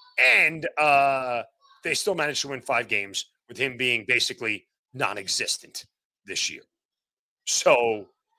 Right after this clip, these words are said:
uh, I'm okay with it. Like, I'm, shut him down, look to next year, be done with it, honestly.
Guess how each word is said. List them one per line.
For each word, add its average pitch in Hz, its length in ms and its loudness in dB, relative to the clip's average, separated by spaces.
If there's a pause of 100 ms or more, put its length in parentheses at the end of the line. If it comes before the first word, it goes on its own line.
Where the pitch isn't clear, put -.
(120)
uh, 120 200 4
I'm 170 200 6
okay 139 200 2
with 87 120 -8
it. 76 120 -20
Like, 120 220 0
I'm, 131 200 -4 (440)
shut 180 240 0
him 175 80 -6
down, 151 400 4 (420)
look 170 220 -2
to 156 80 0
next 151 320 -2
year, 139 340 0 (320)
be 139 100 -4
done 101 260 -4
with 87 120 -16
it, 82 140 -16 (680)
honestly. 104 600 -6